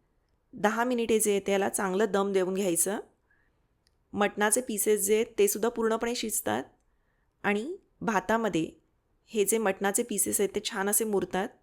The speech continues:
हे बघा, गॅस बंद केल्यानंतर पाच मिनिटांनी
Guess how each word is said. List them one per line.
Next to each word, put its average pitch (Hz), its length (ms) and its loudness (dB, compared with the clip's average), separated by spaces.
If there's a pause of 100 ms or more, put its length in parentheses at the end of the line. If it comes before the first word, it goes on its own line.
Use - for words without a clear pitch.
(760)
हे 196 60 0
बघा, 202 200 2
गॅस 208 320 2
बंद 208 200 0
केल्यानंतर 208 600 0 (500)
पाच 180 280 2
मिनिटांनी 208 540 -2